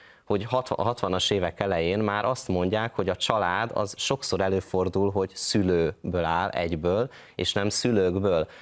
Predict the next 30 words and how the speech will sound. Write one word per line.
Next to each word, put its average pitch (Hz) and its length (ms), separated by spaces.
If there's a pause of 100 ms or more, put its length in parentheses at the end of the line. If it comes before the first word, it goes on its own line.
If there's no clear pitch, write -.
(120)
ami 101 200
természetesen 110 720
ugye 107 180
nem 127 160
csak - 200
a 95 60
vállásokkal 85 680
magyarázható, 85 720
ami 85 160
már 82 220
ekkor 85 300
jelen 87 300
van, 85 160
hanem 90 220
nyilván 82 340
a 80 60
világháborús 85 800
és - 180
egyéb 85 280
történelmi 85 560
traumákkal, 117 720 (420)
de - 200
az, 151 220
hogy, 110 280
hogy 107 140
egyáltalán 101 600
egy 98 140
szó 120 280
jelentése 101 920 (200)
megváltozik 92 920